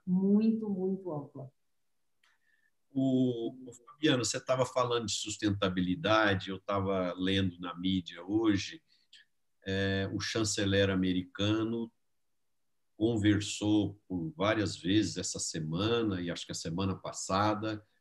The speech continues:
Speaker 2: com o nosso chanceler, com o nosso ministro do Meio Ambiente, e, e parece que tá existindo uma aproximação muito positiva do governo americano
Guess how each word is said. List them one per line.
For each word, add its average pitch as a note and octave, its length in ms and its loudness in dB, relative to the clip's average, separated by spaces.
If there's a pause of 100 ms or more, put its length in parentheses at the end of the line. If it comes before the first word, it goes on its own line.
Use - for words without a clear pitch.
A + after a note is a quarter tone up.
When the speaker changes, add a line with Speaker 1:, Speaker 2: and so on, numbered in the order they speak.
(520)
Speaker 2:
com G2 180 -2
o F#2 60 0
nosso F#2+ 420 -2
chanceler, G2 1040 0
com F#2 100 -6
o F2+ 40 -4
nosso F#2 340 -4
ministro F2+ 460 -4
do E2+ 40 -6
Meio F2 220 -2
Ambiente, G#2 960 2 (540)
e, F#2+ 600 0
e G2 100 -4
parece G#2+ 840 2
que G#2+ 180 -6
tá G#2 180 0
existindo G#2 760 2
uma F#2+ 140 2
aproximação F#2+ 920 -2
muito G#2+ 380 -2
positiva G#2 840 0
do G2 140 -2
governo F#2+ 400 0
americano F#2+ 880 0